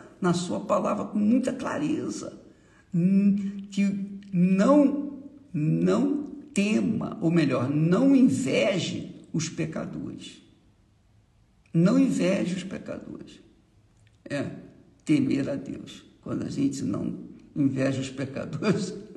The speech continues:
<laughs> a gente está tomando uma atitude de temor para com Deus. Portanto, recapitulando, temor a Deus não é sentimento, não é sentir isso ou aquilo.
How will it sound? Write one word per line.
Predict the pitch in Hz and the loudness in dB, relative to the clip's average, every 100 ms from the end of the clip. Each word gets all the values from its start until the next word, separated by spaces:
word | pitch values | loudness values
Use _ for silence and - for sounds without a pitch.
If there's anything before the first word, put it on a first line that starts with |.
| 175 - | -6 -4
<laughs> | - - - - - | -4 -4 -6 -14 -6
a | |
gente | 131 139 135 | -4 -2 -2
está | - 143 139 - - - - - | -2 -2 -2 -4 -16 -20 -16 -4
tomando | 143 131 139 | 0 2 4
uma | - | 4
atitude | - - 120 - 120 120 - - - - - | 2 -2 -8 -6 -4 -4 -6 -10 -14 -20 -18
de | - | -10
temor | 123 - 135 120 135 135 - | -8 0 2 4 4 2 -2
para | - - | -6 -6
com | - 123 | -6 -6
Deus. | 117 - | -4 -8
Portanto, | - - 202 208 208 - - - | -12 0 2 2 0 -6 -12 -16
recapitulando, | - 160 170 185 180 - - 165 151 120 113 - - - - - _ - _ _ _ _ _ _ _ _ | 0 0 2 0 0 -2 -6 -2 0 0 -2 -4 -8 -16 -20 -20 _ -20 _ _ _ _ _ _ _ _
temor | 185 170 170 214 | 6 8 8 4
a | - | 4
Deus | - 170 170 - - - - - - | 4 4 4 0 -6 -12 -16 -20 -12
não | - 143 151 | -4 0 2
é | |
sentimento, | 156 170 151 - 87 90 - - - | 2 2 2 0 -2 -4 -8 -14 -10
não | 151 | -4
é | 143 | -2
sentir | - 165 139 - 139 | 0 0 0 -2 -2
isso | 202 202 - | -2 -2 -4
ou | 165 | -6
aquilo. | - - 55 | -6 -10 -12